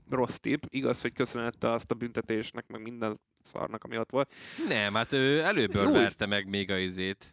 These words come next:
Speaker 1: Az is, ö, el-, előtte
Speaker 2: Ő
Speaker 1: volt?
Speaker 2: előbből
Speaker 1: Előtte
Speaker 2: verte
Speaker 1: volt?
Speaker 2: még meg a
Speaker 1: Még a
Speaker 2: Quartararo-t,
Speaker 1: Cipzár
Speaker 2: igen.
Speaker 1: eset előtt?
Speaker 2: Igen,
Speaker 1: Hát
Speaker 2: igen,
Speaker 1: akkor én
Speaker 2: igen,
Speaker 1: nem fogom
Speaker 2: igen.
Speaker 1: Quartararo-t elsőnek mondani, gyerekek, mert annak így nem sok értelmét látom, hogyha tavaly amúgy erősebbnek tűnő Yamahával nem tudott erőből att-, előtte menni a Ducinak, meg a K T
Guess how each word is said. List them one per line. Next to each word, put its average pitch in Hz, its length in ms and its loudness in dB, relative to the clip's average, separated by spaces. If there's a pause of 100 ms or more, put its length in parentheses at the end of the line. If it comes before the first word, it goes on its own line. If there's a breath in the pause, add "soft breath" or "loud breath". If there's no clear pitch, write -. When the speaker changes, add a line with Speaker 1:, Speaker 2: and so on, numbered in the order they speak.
(100)
Speaker 1:
Az 143 160 2
is, 180 140 2
ö, 175 200 2
el-, 147 220 2
előtte 196 360 4
Speaker 2:
Ő - 100 4
Speaker 1:
volt? 110 140 4
Speaker 2:
előbből 147 360 4
Speaker 1:
Előtte 104 140 6
Speaker 2:
verte 104 180 4
Speaker 1:
volt? 117 180 4
Speaker 2:
még 104 160 2
meg 101 140 -2
a 98 60 -2
Speaker 1:
Még 127 120 -2
a 110 40 4
Speaker 2:
Quartararo-t, 101 460 2
Speaker 1:
Cipzár 143 340 4
Speaker 2:
igen. 160 100 4
Speaker 1:
eset 175 200 2
előtt? 117 260 4
Speaker 2:
Igen, 101 300 -4 (120)
Speaker 1:
Hát - 100 -18
Speaker 2:
igen, 104 80 -8
Speaker 1:
akkor 101 100 -6
én 90 60 -4 (120)
Speaker 2:
igen, - 100 0
Speaker 1:
nem - 80 -6
fogom 127 140 2
Speaker 2:
igen. - 120 -6
Speaker 1:
Quartararo-t 120 580 2
elsőnek 123 400 0
mondani, 123 340 -4
gyerekek, 120 380 -2
mert 123 160 -4
annak 139 220 -4
így 156 120 -4
nem 156 160 -2
sok - 180 -10
értelmét 117 480 -2
látom, 117 300 -2
hogyha 117 240 -2
tavaly 117 360 2
amúgy 120 300 -2
erősebbnek 117 720 0
tűnő 117 280 -4
Yamahával 117 640 0
nem 117 220 -4
tudott 117 340 -2
erőből 117 380 0
att-, 113 260 -2 (100)
előtte 117 340 -2
menni 113 260 -6
a 117 40 0
Ducinak, 117 480 -6
meg 117 120 -8
a 117 60 0
K 110 280 0
T - 60 -18